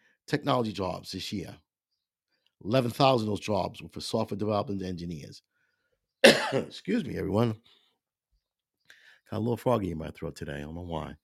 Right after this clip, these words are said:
But, um, can't go wrong. They're ranked number seven. And like I said, it covers the Raleigh, Cary, North Carolina area. Okay, so,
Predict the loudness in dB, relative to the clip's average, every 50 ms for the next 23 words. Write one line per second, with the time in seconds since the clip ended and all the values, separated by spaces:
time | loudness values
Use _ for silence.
0 | _ -20 -20 -20 _ _ _ _ _ -4 -2 0 0 0 0 0 0 -2 -2 -4
1 | -8 -16 _ _ _ _ _ _ _ _ _ _ _ _ _ _ _ _ _ _
2 | _ _ _ _ _ _ _ _ _ _ _ -20 -20 _ _ _ 0 2 4 6
3 | 6 8 8 6 6 4 4 4 4 4 6 6 4 4 2 0 -2 -2 0 0
4 | -2 -2 -2 -2 -2 -2 -4 -6 -8 -10 -14 -20 -20 -20 _ _ -8 -6 -6 -6
5 | -4 -4 -4 -4 -4 -8 -12 _ _ _ 0 2 2 2 2 0 0 -2 -4 -4
6 | 0 2 2 4 4 4 2 0 -2 -2 -6 -10 -14 -4 -2 -2 0 0 -2 -2
7 | -4 -6 _ _ _ _ _ _ -6 -6 -6 -6 -4 -2 -2 -2 -2 -4 -6 -8
8 | -8 -10 -8 -8 -6 -6 -6 -6 -6 -8 -10 -12 -14 _ _ _ _ _ _ _
9 | _ _ _ _ _ _ _ _ _ _ _ _ _ _ _ _ _ _ _ _
10 | _ _ _ _ _ _ _ _ _ _ _ _ _ _ -20 -8 0 4 4 4
11 | 4 4 2 -2 0 6 8 10 10 10 8 4 0 -2